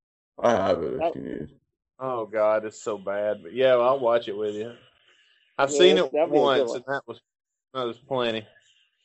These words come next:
Speaker 3: See all these poor
Speaker 2: Hey.
Speaker 3: handicapped kids and shit, and then you see fucking, uh, Axl, "Motherfucker!" <laughs> and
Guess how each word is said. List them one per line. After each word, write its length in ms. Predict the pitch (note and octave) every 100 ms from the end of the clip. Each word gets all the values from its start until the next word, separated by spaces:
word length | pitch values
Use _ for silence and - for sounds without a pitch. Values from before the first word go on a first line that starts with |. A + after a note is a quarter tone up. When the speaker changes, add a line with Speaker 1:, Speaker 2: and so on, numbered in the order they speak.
| _ _ _ -
Speaker 3:
See 120 | D3
all 140 | C#3
these 100 | C3 C3
poor 220 | D3+ C3+
Speaker 2:
Hey. 120 | C#3
Speaker 3:
handicapped 520 | C3 B2+ D3 B2+ -
kids 340 | C#3+ C3+ B2+ -
and 100 | B2+
shit, 300 | - C3+ C3
and 80 | B2
then 440 | B2 B2 A#2+ G2+
you 140 | A#2+ A#2+
see 280 | C3 B2
fucking, 420 | A#2+ B2 A#2 A#2+ A#2
uh, 360 | A2+ A2 A2+ A2+ _ _ _ _ _
Axl, 360 | B2+ B2+ B2 B2+
"Motherfucker!" 1000 | C#4+ A4 B4 B4+ A#4 B4+ B3+ - G#3+ F#3+
<laughs> 0 |
and 260 | G#3+ F3+